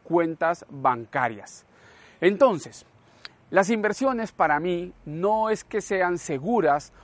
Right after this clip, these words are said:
o las inversiones sean riesgosas. ¿Sabes quién hace que las inversiones sean seguras o sean altamente riesgosas?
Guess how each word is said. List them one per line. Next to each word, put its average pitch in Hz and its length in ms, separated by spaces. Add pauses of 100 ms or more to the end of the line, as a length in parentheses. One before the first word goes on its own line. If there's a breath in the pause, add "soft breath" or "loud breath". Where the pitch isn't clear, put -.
(160 soft breath)
o 180 120
las 151 260
inversiones 160 920
sean 160 600
riesgosas. 143 1040 (320 soft breath)
¿Sabes 185 520
quién 202 280
hace 196 300
que 180 100
las 147 240
inversiones 151 640
sean 170 340
seguras 156 720
o 135 140
sean 160 440 (160)
altamente 160 720
riesgosas? 156 800